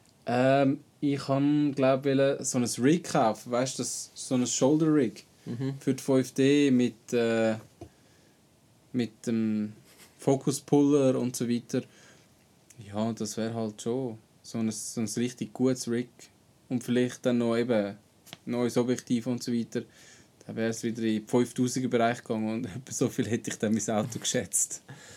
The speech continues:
Speaker 1: Tut's mal.
Speaker 2: Okay.
Speaker 1: Ja,
Speaker 2: Aber er ist ja
Speaker 1: also
Speaker 2: jetzt auch nicht mehr so, hä? Aber, äh,
Speaker 1: Nein, weil jetzt mein Auto nicht mehr wert ist.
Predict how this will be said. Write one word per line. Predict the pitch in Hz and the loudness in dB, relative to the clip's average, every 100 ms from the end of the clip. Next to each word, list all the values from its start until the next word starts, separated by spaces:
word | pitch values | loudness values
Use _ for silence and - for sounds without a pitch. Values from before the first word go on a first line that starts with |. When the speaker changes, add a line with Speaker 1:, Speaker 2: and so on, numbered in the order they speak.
| - | 0
Speaker 1:
Tut's | 117 113 | 0 0
mal. | 107 98 95 | -2 -2 0
Speaker 2:
Okay. | 151 170 143 160 - - - - - - _ - | 2 4 4 2 -4 -20 -20 -20 -20 -20 _ 0
Speaker 1:
Ja, | 110 | 4
Speaker 2:
Aber | 139 143 | 6 8
er | 147 | 6
ist | 143 | 6
ja | 151 | 6
Speaker 1:
also | 143 | 6
Speaker 2:
jetzt | 156 107 | 6 4
auch | 123 143 | 4 6
nicht | 147 | 6
mehr | 156 | 4
so, | 151 110 117 | 4 4 4
hä? | 127 151 | 4 2
Aber, | 107 131 135 131 | 4 2 4 4
äh, | 127 127 | 4 6
Speaker 1:
Nein, | 127 127 | 6 6
weil | 123 | 4
jetzt | 131 - | 4 2
mein | 120 127 | 4 6
Auto | 135 147 | 6 4
nicht | 143 | 6
mehr | 139 139 | 6 8
wert | 143 147 - 95 | 6 6 0 -4
ist. | 131 - | -2 -4